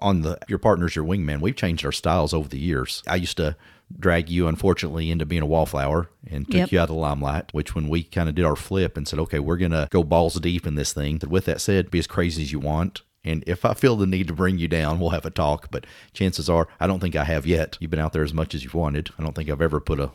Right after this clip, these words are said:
Speaker 1: leash on you yet.
Speaker 2: No, I, I will say, though, sometimes when we go to clubs, you do kind of hold my hand and go through just for a little bit till you kind of get a feel of the room. You know, like, when we're going to take our drinks or here or there,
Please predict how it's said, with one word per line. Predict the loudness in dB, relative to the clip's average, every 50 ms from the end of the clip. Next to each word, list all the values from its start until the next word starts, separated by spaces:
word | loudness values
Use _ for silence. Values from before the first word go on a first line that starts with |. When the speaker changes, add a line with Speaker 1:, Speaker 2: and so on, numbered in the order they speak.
| -8
Speaker 1:
leash | -6 -6 -6 -4 -4
on | -4 -4 -2
you | -4 -2
yet. | -2 0 0 0 -2 -4 -6 -4
Speaker 2:
No, | -2 0 0 0 0 -2 -4 -6 -6 -4
I, | -4 -4 -2
I | 2 4 4 6
will | 6 6 6 4 4
say, | 2 0 0 2
though, | 4 4 2
sometimes | 2 0 -2 0 2 2 2 2 0 -2 -2 0 0 0 0 0 -2 -2 -2
when | -2 -2 0 0 2 2 2 2 0
we | 0 0
go | 2 2 2 2 2
to | 2 0 0 0 -2 -4 -6 -6
clubs, | -4 -2 0 2 2 0 0 -2 -6 -8 -8 -6 -2
you | 0 2 2
do | 2 4 4 4 4
kind | 4 2 0 0
of | 0 -2 -6 -8 -10 -6
hold | 0 2 2 2
my | 2 2
hand | 2 2 2 2
and | 2 2
go | 4 2
through | 2 2 0 0 2 2 2 0 -2 -6 -10
just | -2 0 2 2 2 0 -4 -2
for | 0 2 2
a |
little | 4 2 2 2 2 2
bit | 2 2 2 0 -2 -4 -10 -18 -20 _ _ _ _ _
till | 2 2
you | 4 4 4 2
kind | 2 2 2 2 4
of | 4 2 2 0 -4 -8 -14 _ _ _ _ -2 2
get | 2 2
a |
feel | 2 2 4 4 6 6
of | 4 4
the | 2 2
room. | 4 4 4 4 4 4 4 4 2 4
You | 4 6 6
know, | 6
like, | 6 4 4 2
when | 2
we're | 2 4
going | 6 6 6 6
to | 4
take | 2 2 2 4
our | 4 4 4
drinks | 4 4 4 4 4 4 2 0 -2
or | -2 0
here | 2 2 4 6 6 6
or |
there, | 6 6 4 4 4 2 0 -2